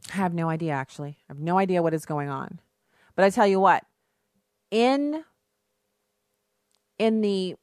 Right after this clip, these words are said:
in the interest of making sure that we're, we're covering all the bases, you know, if there, if there was a way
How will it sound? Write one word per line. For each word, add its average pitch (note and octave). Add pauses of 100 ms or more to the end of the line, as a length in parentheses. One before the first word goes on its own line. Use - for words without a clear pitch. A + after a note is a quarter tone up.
(160)
in F#3+
the F3+ (160)
interest B3
of F3
making G3
sure F#3
that D#3+
we're, E3+ (100)
we're D#3
covering G3+
all F3+
the F3
bases, E3+ (640)
you G3
know, E3
if F#3
there, A3 (140)
if A#3+
there C4+
was B3
a G#3+
way F#3